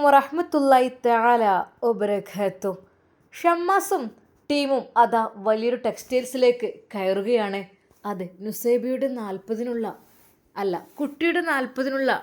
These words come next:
ഡ്രസ്സ് എടുക്കാൻ വേണ്ടിയിട്ട്. ഉമ്മാക്കും പെരുത്ത് സന്തോഷം. എന്നാൽ ഈ സമയം അതാ ഉമ്മ വിളിച്ചിരുന്നു സാജിയെ. പക്ഷേ ശാരീരിക ബുദ്ധിമുട്ട് കൊണ്ട്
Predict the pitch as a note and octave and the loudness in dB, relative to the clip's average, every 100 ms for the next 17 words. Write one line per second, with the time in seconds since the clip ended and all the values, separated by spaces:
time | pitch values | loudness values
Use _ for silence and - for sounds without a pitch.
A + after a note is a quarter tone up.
0 | - F#3 G3+ G3 A3+ G3+ - G3 F#3 - | -6 -4 -4 -2 -4 -4 -2 -4 -4 -14
1 | F#3 F#3+ F3+ F3+ G3 G3 - - _ _ | -8 -4 -2 0 0 -2 -8 -12 _ _
2 | _ _ _ _ _ _ _ _ _ - | _ _ _ _ _ _ _ _ _ -8
3 | C4+ C#4+ D#4 D4 B3 E3+ _ - G#3 G3 | -6 -2 -4 -4 -10 -10 _ -4 -2 -2
4 | D4+ B3 G3 F3+ G3+ - G3 - - E4 | -4 -2 -2 -2 -2 -2 -8 -8 -6 -4
5 | F4+ G4+ E4+ F4 E4 F#4+ F#4 F4+ - - | 0 0 0 -2 -2 -2 -2 -6 -8 -4
6 | A#3+ B3 C4+ - _ _ _ A#3+ C4 D#4+ | -2 0 -2 -4 _ _ _ -6 -2 0
7 | C#4 A3+ - E4+ C#4+ G#3 F#3 - _ - | 0 -2 -2 -2 0 -2 -2 -6 _ -16
8 | - A3+ G3 F3 A3 F#3 - _ G#3 G3 | -6 -2 -2 0 -2 -2 -6 _ -8 -8
9 | - A3 D#3+ _ _ _ _ - - G#3 | -4 -4 -6 _ _ _ _ -16 -8 -6
10 | F#3 G3+ G3+ G#3 G#3 F3+ A3 G#3 A3 A#3 | -4 -2 -2 -2 -4 -4 -6 -4 -2 -2
11 | G#3+ | -2